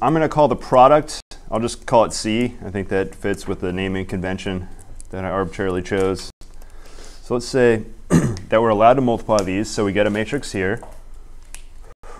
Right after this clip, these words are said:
How many rows will this matrix have?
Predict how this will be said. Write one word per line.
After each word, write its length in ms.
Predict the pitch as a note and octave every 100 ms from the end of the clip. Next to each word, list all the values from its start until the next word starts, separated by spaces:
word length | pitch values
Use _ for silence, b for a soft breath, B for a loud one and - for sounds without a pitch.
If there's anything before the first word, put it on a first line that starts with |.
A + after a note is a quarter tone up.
| B B B B - -
How 420 | - C#3+ E3 G3
many 380 | F#3 E3+ E3 D3
rows 880 | B2+ C#3 E3+ C#3+ G2+ F#2 G#2 - - - - - - -
will 200 | A2+ B2
this 240 | A#2 B2 -
matrix 420 | A2 G#2+ G#2+ -
have? 460 | F2+ E2 - -